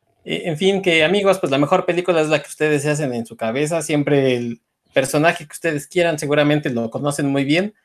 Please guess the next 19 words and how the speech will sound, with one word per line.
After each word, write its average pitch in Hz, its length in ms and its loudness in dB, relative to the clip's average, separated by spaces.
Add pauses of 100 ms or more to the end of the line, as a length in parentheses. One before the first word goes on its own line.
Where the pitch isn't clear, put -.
(380)
Así - 240 -4
es 139 160 -2
que, 117 400 -2
como 151 160 0
dice 185 180 2
Dan, 196 240 4
pues, 151 140 0 (160)
cuéntenos 196 640 2 (320)
qué 175 100 -2
pe-, 180 260 -2
qué 175 400 4
historia 151 540 4
merecería 143 800 -2 (560)
que 127 220 -4
mucho 151 320 0
más 160 180 2
público 196 380 4
la 135 120 0
conociera. 175 680 -2